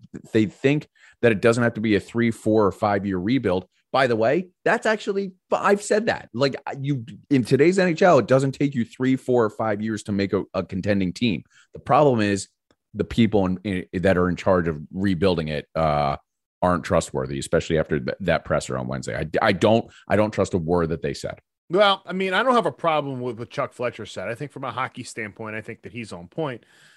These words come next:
Speaker 2: is that they have some good things there. They have some options, but I don't know where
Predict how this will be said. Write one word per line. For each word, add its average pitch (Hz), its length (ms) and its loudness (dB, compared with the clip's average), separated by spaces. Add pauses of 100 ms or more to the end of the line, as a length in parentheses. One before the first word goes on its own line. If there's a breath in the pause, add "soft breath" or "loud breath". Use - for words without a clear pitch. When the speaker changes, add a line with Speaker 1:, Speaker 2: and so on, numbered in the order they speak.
(140)
Speaker 2:
is 117 140 -10
that 120 280 -2 (260)
they 135 140 -2
have 147 300 0
some 131 180 -10
good 131 220 -4
things 123 240 -8
there. 123 120 -4
They 113 100 -4
have 123 220 -4
some 104 160 -16
options, 123 520 -10
but 131 200 -6
I 151 200 -2 (100)
don't 156 280 -4
know 143 200 0
where 127 540 -2